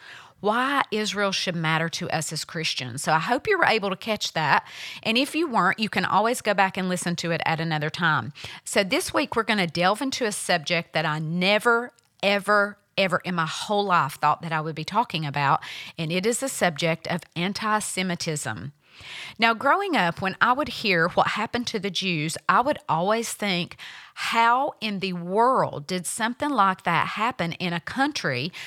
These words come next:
that was as civilized and advanced as Germany? How did that happen?" Like, I couldn't even, you know, the music, the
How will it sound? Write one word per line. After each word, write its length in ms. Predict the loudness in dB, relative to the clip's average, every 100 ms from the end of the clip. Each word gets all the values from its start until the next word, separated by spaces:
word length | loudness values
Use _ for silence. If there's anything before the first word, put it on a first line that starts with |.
| -2
that 180 | 2 2
was 160 | 2 -2
as 120 | -4
civilized 800 | -2 -2 0 4 4 4 2 -2 -6
and 140 | -6
advanced 760 | -6 -4 -2 0 0 -2 -4 -6
as 180 | -6 -4
Germany? 680 | 0 0 0 -2 -6 -12 -20 _ _ _
How 180 | 0 0
did 160 | 2
that 160 | 2 0
happen?" 600 | 0 -2 -2 -4 -6 -8 -16 -20 -20 _
Like, 180 | -4 0 2
I 80 |
couldn't 400 | 2 0 0 0
even, 560 | -2 -2 0 -2 -2 -8 -8
you 140 | -2
know, 120 | 0 2
the 140 | 0
music, 720 | -2 0 0 0 -2 -4 -4
the 120 | -8